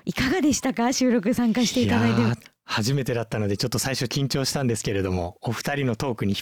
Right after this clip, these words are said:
Speaker 2: 張ってもらって、あの、楽しく話せたんですけど、やっぱり、あの、私も改めてまたあの時の取材を思い返しながら話す中で、あの、改めて大事だなと思ったのは、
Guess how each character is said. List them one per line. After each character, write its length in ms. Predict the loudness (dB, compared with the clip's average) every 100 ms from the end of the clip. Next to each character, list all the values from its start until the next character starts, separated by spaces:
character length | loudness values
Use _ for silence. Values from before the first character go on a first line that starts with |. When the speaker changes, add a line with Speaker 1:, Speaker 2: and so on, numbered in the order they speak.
| -4
Speaker 2:
張 100 | -4
っ 60 |
て 80 | -2
も 140 | -2 -2
ら 80 |
っ 40 | -4
て、 360 | -4 -4 -4 -8 -18 -10
あ 80 | -4
の、 80 | -4
楽 160 | -2 -2
し 80 | -2
く 200 | -4 -6 -10 -20 -20 -6
話 260 | -4 -2
せ 100 | -2
た 120 | -4 -4
ん 80 |
で 60 | -4
す 80 | -6
け 140 | -6
ど、 180 | -2 -2
や 60 | -2
っ 20 | -8 -20 -20 -8
ぱ 100 | -2
り、 100 | -2
あ 80 | 0
の、 480 | 0 0 0 -2 -4 -10 _ _ _ _
私 300 | -6 -2 0
も 140 | 0 0
改 320 | -4 -4 -4
め 100 | -4
て 160 | -6 -8
ま 140 | -10
た 120 | -6
あ 60 | -4
の 120 | -2
時 220 | -2 -2
の 100 | -2
取 160 | 0 -2
材 180 | -2 -2
を 80 | 0
思 200 | 0 0
い 60 |
返 180 | -2 -2
し 120 | 0
な 140 | 0 0
が 80 |
ら 140 | -2 -4
話 300 | -2 -2 -2
す 100 | -4
中 260 | -4 -4
で、 300 | -4 -4 -4 -10 -18 -20 -6
あ 140 | -2
の、 260 | 0 -2 -6 -12 -10
改 300 | -4 -4 -2
め 80 | -2
て 80 | 0
大 220 | 0 0
事 80 | 0
だ 100 | 0
な 180 | -2 -2
と 120 | -2
思 140 | -2
っ 40 | -2
た 160 | -4
の 160 | -2 -2
は、 220 | -2 -6